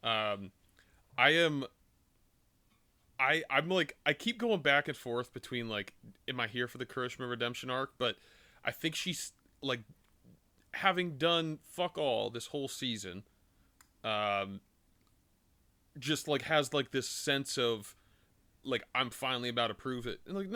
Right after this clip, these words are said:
"N-, no, girl, you got eleven people left in this game,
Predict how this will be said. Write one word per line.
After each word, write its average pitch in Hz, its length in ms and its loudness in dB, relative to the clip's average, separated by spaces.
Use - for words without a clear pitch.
"N-, 233 60 -8
no, 269 460 -6
girl, 220 260 0
you 247 120 -4
got 233 140 2
eleven 226 340 2
people 220 220 -2
left 190 160 2
in 170 40 -4
this 156 120 -4
game, 110 360 -2